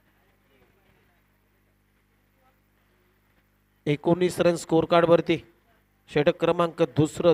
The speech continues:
दर्पण bowling ट्रॅकवरती. पहिल्या ओव्हरमध्ये फक्त सहा run गणेश शिंदेच्या आल्या,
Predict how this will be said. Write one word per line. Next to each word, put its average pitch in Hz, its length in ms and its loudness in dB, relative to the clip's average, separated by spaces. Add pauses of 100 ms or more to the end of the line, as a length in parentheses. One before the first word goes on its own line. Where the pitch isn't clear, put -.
दर्पण 156 440 2
bowling 160 260 0
ट्रॅकवरती. 175 580 0
पहिल्या 160 380 -2 (120)
ओव्हरमध्ये 175 560 2
फक्त 180 240 -2
सहा 160 360 -2
run 185 180 0 (680)
गणेश 170 320 -2
शिंदेच्या 175 480 0
आल्या, 160 200 0